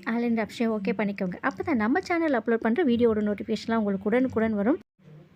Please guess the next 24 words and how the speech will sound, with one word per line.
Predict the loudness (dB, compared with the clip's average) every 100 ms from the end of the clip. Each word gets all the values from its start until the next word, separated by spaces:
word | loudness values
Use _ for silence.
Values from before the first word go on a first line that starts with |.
| 4
வீடியோ | 12 12 12 10
பார்த்து | 8 6 6
பிடிச்சிருந்ததுன்னா, | 4 4 6 8 8 6 8
மறக்காம | 8 6 6 6
லைக் | 6 6 4
பண்ணி | 4 4 4
சப்போர்ட் | 2 0 2
பண்ணுங்க. | 2 2 2
நம் | 4 4 4
வாழ்க்கையில் | 6 8 8 6 4 6 6
நினைத்ததை | 6 6 4 4 6
நடத்தி | 6 4 2 0 2
கொடுக்கக்கூடிய, | 2 2 2 2 4 4 2 -14 -2
நினைத்ததை | 6 6 8 6 6 6
மட்டுமல்ல, | 6 4 4 6 6 4
நம் | 4 4
வாழ்க்கையில் | 4 4 4 4 6
நடக்க | 6 4 4 4
வேண்டும் | 6 8 6 6 4
என்று | 2 2
நினைப்பதை | 2 2 2 2 2
கூட | 4 4
நடத்தி | 4 2 2 2
கொடுக்கக்கூடிய | 2 2 0 0 2 4